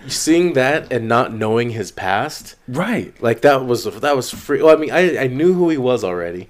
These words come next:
Speaker 1: but I didn't, like, ever, like, see, like, videos of him interacting other than his music videos.
Speaker 2: Right, yes.
Speaker 1: And then all of a sudden I see him in Fight Club, and it's like,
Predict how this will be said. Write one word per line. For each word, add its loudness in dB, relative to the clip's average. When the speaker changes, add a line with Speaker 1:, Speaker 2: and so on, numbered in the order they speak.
Speaker 1:
but -2
I 6
didn't, 2
like, -2
ever, 2
like, -6
see, -10
like, -12
videos 0
of 0
him -2
interacting -2
other 0
than -4
his -10
music -4
videos. -2
Speaker 2:
Right, -2
yes. -6
Speaker 1:
And 2
then 4
all 6
of 2
a -8
sudden 2
I 0
see -4
him -2
in -6
Fight -4
Club, -2
and -10
it's -18
like, -10